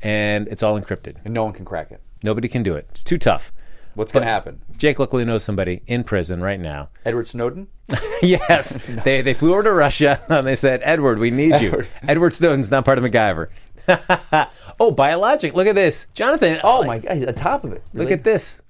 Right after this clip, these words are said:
Speaker 1: Oh, th-, there's a lo-, growing interest in the biologic activities of plant extracts and the treatment of diseases. Another term for biological. Look
Speaker 2: See,
Speaker 1: at
Speaker 2: I like
Speaker 1: that.
Speaker 2: that. Like, that to me is smart,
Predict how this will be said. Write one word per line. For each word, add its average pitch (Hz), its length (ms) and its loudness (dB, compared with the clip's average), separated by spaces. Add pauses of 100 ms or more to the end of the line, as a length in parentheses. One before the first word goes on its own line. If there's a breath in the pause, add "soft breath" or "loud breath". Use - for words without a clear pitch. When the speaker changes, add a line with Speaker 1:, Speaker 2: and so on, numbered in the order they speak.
Speaker 1:
Oh, 131 520 2
th-, 113 220 -10
there's 120 300 -4
a 110 80 -4
lo-, 110 200 -2 (160)
growing 147 300 0
interest 160 240 -4
in 127 100 -6
the 113 60 -2
biologic 123 480 -2
activities 117 420 -4
of 104 120 -6
plant 117 260 -10
extracts 92 400 -8
and 92 140 -14
the - 20 -12
treatment 123 300 -14
of 110 80 -14
diseases. 90 580 -14 (160)
Another 107 240 -10
term 113 240 -12
for - 80 -12
biological. 104 720 -10 (680 loud breath)
Look 151 100 0
Speaker 2:
See, 190 40 6
Speaker 1:
at 202 60 4
Speaker 2:
I 233 40 2
like 285 120 4
Speaker 1:
that. 190 100 2
Speaker 2:
that. 104 280 -2
Like, 151 240 2
that 240 220 2
to - 60 -2
me 208 160 2
is 165 160 4
smart, 143 320 2